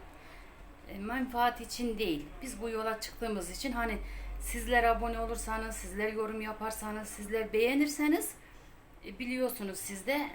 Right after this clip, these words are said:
e, YouTube öyle ilerlettiriyor bizleri. Onun için hepinizden Allah razı olsun.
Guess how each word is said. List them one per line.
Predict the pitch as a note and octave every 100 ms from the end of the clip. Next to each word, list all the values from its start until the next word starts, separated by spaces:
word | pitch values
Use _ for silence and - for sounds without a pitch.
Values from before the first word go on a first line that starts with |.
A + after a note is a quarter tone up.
| F#3
e, | F#3 E3
YouTube | D#3+ G3 G#3 C4 - -
öyle | G3+ G#3+
ilerlettiriyor | G3+ F3 F3 D#3+ E3 - E3 D#3+
bizleri. | D#3+ E3+ F#3+ C4+ - - - - - - - - - - - - -
Onun | A#3 A#3+
için | A3+ - C4+
hepinizden | B3 B3 A#3 G#3 G#3+
Allah | G3+ G3 G3
razı | G3+ A3+ G#3+
olsun. | A#3 - C4+